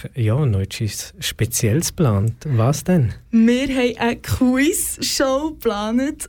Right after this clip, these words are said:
Speaker 2: An drei Donnerstagen gibt's statt dem Komet eine Stunde mit spannenden Quizfragen.
Speaker 1: Richtig. Am achten, am fünfzehnten und am zweiundzwanzigsten Februar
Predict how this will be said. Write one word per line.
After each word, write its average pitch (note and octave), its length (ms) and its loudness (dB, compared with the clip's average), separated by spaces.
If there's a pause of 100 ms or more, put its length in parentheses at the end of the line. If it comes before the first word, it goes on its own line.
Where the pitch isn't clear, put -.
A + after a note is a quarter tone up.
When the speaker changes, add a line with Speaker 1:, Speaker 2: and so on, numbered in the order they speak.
Speaker 2:
An A3 280 -2
drei C4+ 180 4
Donnerstagen A#3+ 540 0
gibt's A3+ 240 -2
statt G#3 260 -4
dem G#3 80 2
Komet G3+ 460 2
eine G3+ 60 0
Stunde A3+ 360 2
mit G#3+ 160 2
spannenden B3 800 2
Quizfragen. - 1200 -2
Speaker 1:
Richtig. C#3 960 0
Am C#3+ 280 0 (200)
achten, G3 720 0
am D3 200 0
fünfzehnten E3+ 720 -2
und C4+ 260 0
am F#3 180 2
zweiundzwanzigsten D3+ 1120 0
Februar C#3 580 0